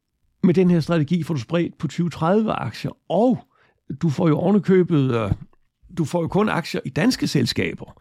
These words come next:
og ikke denne globale portefølje, hvor du har dem alle sammen med. Men der er den fordel ved det. Punkt et, det er helvede simpelt.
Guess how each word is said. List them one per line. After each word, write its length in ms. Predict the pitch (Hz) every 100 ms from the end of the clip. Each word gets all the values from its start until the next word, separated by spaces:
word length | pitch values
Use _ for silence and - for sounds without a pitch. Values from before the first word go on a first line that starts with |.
| _
og 200 | - 160 165
ikke 380 | 151 160 175 - - -
denne 180 | 151
globale 520 | 156 135 143 156 151 139
portefølje, 640 | 135 123 117 135 131 143
hvor 200 | 139 139
du 80 | 131
har 80 | 131
dem 80 | 123
alle 160 | 127
sammen 320 | - 131 50
med. 100 | - - - _ _ _ -
Men 160 | 185
der 80 | 196
er 40 | 233
den 180 | 233
fordel 460 | 175 202 214 202 165
ved 140 | 160
det. 100 | 196 -
Punkt 220 | 143 - -
et, 320 | - - - _ _ _ -
det 100 | 156
er 40 | 127
helvede 460 | 143 180 185 139
simpelt. 560 | - - - - -